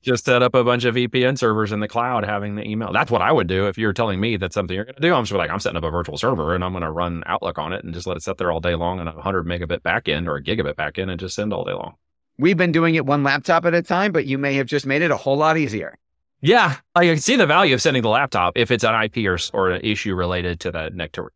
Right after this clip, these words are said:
Speaker 1: connectivity from your location, right? I have a brand, you know, a bandwidth location, so I couldn't have a bunch of laptops tapping the internet here,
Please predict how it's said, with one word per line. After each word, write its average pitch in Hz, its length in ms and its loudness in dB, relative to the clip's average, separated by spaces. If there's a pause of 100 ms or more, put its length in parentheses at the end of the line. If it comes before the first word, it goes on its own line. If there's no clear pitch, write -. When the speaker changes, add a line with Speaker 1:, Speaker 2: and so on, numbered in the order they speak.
(160)
Speaker 1:
connectivity 82 560 -4
from 98 320 -2
your 104 220 4
location, 85 560 -2 (140)
right? 82 240 -4
I 107 160 2
have 104 100 2
a 101 80 2
brand, 101 400 0
you 95 60 -2
know, 85 240 -2
a 87 160 -2 (160)
bandwidth 90 380 -2
location, 78 560 -8
so 92 140 -4
I 87 120 0
couldn't 90 280 -4
have 87 100 -4
a 78 60 -4
bunch 82 160 -8
of 73 60 -8
laptops 76 540 -6
tapping 80 300 -4
the 76 60 -4
internet 82 320 0
here, 76 200 -6